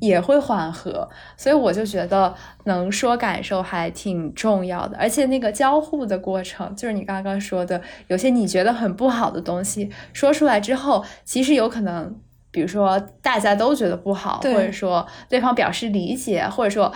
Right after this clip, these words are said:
Speaker 1: 对方会问你，那我们可以做点什么来改进这种不好。总之只要有回应，你就会觉得其实那个不好也不一定就很糟糕，
Speaker 2: 嗯。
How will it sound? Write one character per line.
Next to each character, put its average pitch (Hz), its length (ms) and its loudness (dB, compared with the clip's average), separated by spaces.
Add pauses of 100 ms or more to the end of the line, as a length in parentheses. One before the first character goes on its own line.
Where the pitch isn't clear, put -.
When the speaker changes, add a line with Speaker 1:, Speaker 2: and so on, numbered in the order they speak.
(140)
Speaker 1:
对 233 120 -2
方 220 120 0
会 247 80 0
问 262 380 4
你， 165 140 -2
那 220 200 2
我 196 60 6
们 180 160 0
可 214 100 -2
以 202 60 2
做 330 160 0
点 202 140 0
什 180 120 -6
么 180 80 -4
来 190 120 0
改 196 200 0
进 254 200 -4
这 240 100 -2
种 180 140 0
不 233 120 -4
好。 196 220 -2 (220)
总 208 180 4
之 330 100 6
只 277 120 2
要 254 100 4
有 226 140 6
回 175 320 0
应， 254 320 0 (240)
你 196 100 0
就 254 240 4
会 262 240 4
觉 180 260 2
得 180 400 2 (400)
其 - 160 0
实 285 140 4
那 302 80 6
个 269 100 4
不 285 200 2
好 220 200 2
也 185 160 2
不 196 160 -2
一 254 40 0
定 202 180 0
就 202 160 4
很 190 180 -2
糟 175 240 2
糕， 180 320 4
Speaker 2:
嗯。 214 240 -4